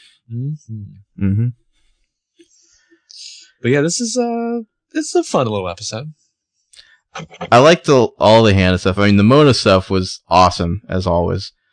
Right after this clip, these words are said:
Speaker 1: Yeah.
Speaker 2: Her scene with Hannah, her scene with Caleb, they're both just phenomenal.
Speaker 1: Well, the Mona you knew is kind of gone in a way. And this new Mona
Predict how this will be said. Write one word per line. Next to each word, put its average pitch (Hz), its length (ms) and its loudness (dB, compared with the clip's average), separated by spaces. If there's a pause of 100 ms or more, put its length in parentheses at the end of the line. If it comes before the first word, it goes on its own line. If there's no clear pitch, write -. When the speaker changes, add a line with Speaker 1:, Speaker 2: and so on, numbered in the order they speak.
(100)
Speaker 1:
Yeah. 101 140 -10
Speaker 2:
Her 113 140 2
scene 127 320 0
with 110 120 0
Hannah, 98 320 2
her 98 140 0
scene 98 220 -4
with 92 140 -4
Caleb, 87 480 -2
they're 92 120 -6
both 90 320 -4
just - 220 -12
phenomenal. 87 540 -6 (340)
Speaker 1:
Well, 185 200 -2 (560)
the 147 160 -2
Mona 208 280 0
you 139 180 -2
knew 117 480 -4
is 107 160 -8
kind 117 300 -8
of 101 180 -14
gone 101 360 -8
in 92 80 -12
a 90 80 -14
way. 85 300 -14
And 113 140 -8
this 123 300 -4
new 165 240 0
Mona 107 400 -4